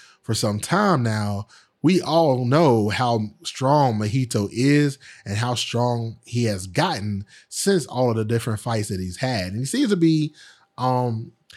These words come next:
he's kind of a branch or, yeah, a branch off of, uh, Kenpachi in a lot of ways. The, I mean, I feel like they're similar where, like, they always wanna fight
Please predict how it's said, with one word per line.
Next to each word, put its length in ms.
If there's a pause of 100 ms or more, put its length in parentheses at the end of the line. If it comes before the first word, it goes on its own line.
(160)
he's 160
kind 240
of 80
a 80
branch 880
or, 520
yeah, 220
a 20
branch 460
off 320
of, 260
uh, 440 (800)
Kenpachi 600
in 80
a 60
lot 240
of 80
ways. 380
The, 220
I 120
mean, 160
I 160
feel 200
like 200
they're 280 (240)
similar 560
where, 280
like, 180
they 160
always 500
wanna 280
fight 480